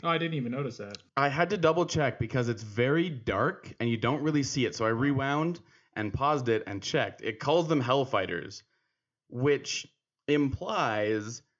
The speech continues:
Speaker 2: that this has happened before.
Speaker 1: Yeah.
Speaker 2: So why don't they know what's going on? Or alternatively, they're called Hellfighters because it sounded cool, and the people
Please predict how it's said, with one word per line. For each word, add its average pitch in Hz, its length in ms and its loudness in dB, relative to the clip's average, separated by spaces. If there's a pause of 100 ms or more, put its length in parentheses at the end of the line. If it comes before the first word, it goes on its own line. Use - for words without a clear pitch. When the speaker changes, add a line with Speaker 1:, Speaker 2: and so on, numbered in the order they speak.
(180)
Speaker 2:
that 123 180 4
this 143 180 4
has 139 120 -2
happened 151 480 0
before. 95 680 0 (200)
Speaker 1:
Yeah. 175 80 -10
Speaker 2:
So 127 260 2
why 160 360 2
don't 185 300 -2
they 160 140 2
know 151 220 4
what's 135 260 0
going 110 340 0
on? 73 340 -10 (680)
Or 185 200 6
alternatively, 117 1080 2 (1000)
they're 131 240 2
called 131 280 2
Hellfighters 117 680 0
because 110 460 -2
it 107 180 -4
sounded 107 580 -2 (680)
cool, 107 540 0
and 104 220 -2
the 101 40 -4
people 98 640 -4